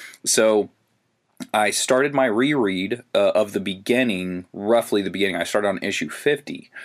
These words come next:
I was like, "I know for sure I've read through issue fifty. I recognize the cover. I definitely read this."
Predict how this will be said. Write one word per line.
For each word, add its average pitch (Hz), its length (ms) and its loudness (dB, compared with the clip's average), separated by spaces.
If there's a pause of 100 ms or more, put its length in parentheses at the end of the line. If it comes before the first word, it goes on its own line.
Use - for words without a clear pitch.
(220)
I 107 80 4
was 110 120 2
like, 101 240 0
"I 117 140 2
know 127 220 2
for 120 120 2
sure 110 220 2
I've 95 160 2
read 98 260 2
through - 160 -2
issue 90 240 -2
fifty. 87 320 -4
I 90 60 2
recognize 110 560 2
the 110 80 -2
cover. 92 340 2
I 95 120 0
definitely 90 420 -4
read 101 280 2
this." 98 280 -2